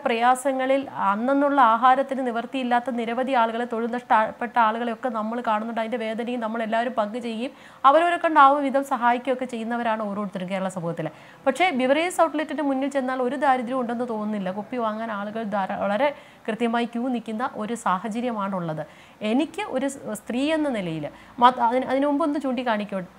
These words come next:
കാണിച്ചുകൊള്ളട്ടെ. മദ്യം ലഭ്യമാകാതിരുന്ന സമയത്തൊക്കെ തന്നെ അപകടങ്ങൾ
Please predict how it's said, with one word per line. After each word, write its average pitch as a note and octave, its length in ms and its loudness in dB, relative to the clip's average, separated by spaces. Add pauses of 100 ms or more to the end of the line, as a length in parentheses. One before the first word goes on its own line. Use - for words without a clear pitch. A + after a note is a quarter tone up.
(120)
കാണിച്ചുകൊള്ളട്ടെ. F3 500 -2 (320)
മദ്യം C4 380 4
ലഭ്യമാകാതിരുന്ന C#4 920 6 (140)
സമയത്തൊക്കെ A#3 720 0 (100)
തന്നെ F3 260 -2 (460)
അപകടങ്ങൾ B3 520 6